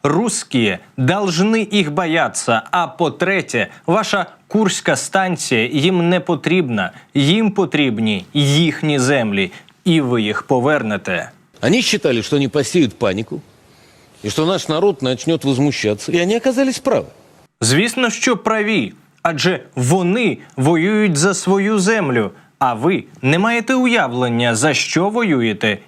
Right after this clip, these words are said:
Speaker 1: і чому.
Speaker 2: Вы с ума сошли? Вы работаете на врага?
Speaker 1: Ось і настав той день, коли всі навколо Владимира Соловйова почали,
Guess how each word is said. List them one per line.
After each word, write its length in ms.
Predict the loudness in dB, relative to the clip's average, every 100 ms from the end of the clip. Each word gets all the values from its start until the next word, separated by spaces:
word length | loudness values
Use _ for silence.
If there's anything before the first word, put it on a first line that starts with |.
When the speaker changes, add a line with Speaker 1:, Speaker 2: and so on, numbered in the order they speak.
| _
Speaker 1:
і 160 | -2 -2
чому. 540 | -2 0 2 0 -2 -12 -18 0
Speaker 2:
Вы 240 | 4 4 2
с 100 | -2
ума 200 | 0 2
сошли? 380 | 0 -2 -4 -12 -16 -20 -20 -20 -20 -20 -20 -20 _ -20 -20 -20 -20 -20 -20 -20 -20 -14 -2
Вы 280 | 2 2 2
работаете 540 | 0 0 0 0 0
на 100 | 0
врага? 420 | 0 0 0 -4 -6 -18 _
Speaker 1:
Ось 220 | -2 0
і 40 | 0
настав 580 | 0 0 0 -2 -2 0
той 200 | 0 2
день, 340 | 0 0 0
коли 340 | 0 2 2
всі 500 | 0 -2 -4 0 0
навколо 600 | 2 0 0 0 0 0 0
Владимира 600 | 0 0 0 0 0 0
Соловйова 760 | 0 0 0 2 0 0 -2
почали, 600 | -2 -2 0 2 2 0